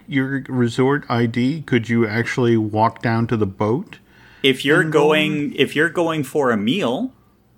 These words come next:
Speaker 1: Hmm.
Speaker 2: at, uh, Jake's American Bar or the Bula, uh, Bar and Grill or any of the, the locations there, you're there as not a, a, a resort guest. You're there to
Speaker 1: Hmm.
Speaker 2: enjoy,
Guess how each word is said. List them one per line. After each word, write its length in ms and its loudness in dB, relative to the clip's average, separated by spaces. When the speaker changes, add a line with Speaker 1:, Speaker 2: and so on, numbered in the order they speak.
Speaker 1:
Hmm. 240 -4
Speaker 2:
at, 440 0
uh, 260 2
Jake's 340 -2
American 380 0
Bar 440 2
or 60 2
the 100 -4
Bula, 380 0
uh, 260 0
Bar 260 0
and 120 -4
Grill 420 2
or 260 2
any 280 2
of 180 0
the, 400 2
the 100 2
locations 600 0
there, 340 0
you're 240 0
there 420 0
as 640 0
not 240 0
a, 200 0
a, 280 2
a 180 0
resort 800 -2
guest. 540 -2
You're 120 0
there 220 0
to 200 -6
Speaker 1:
Hmm. 60 -2
Speaker 2:
enjoy, 720 0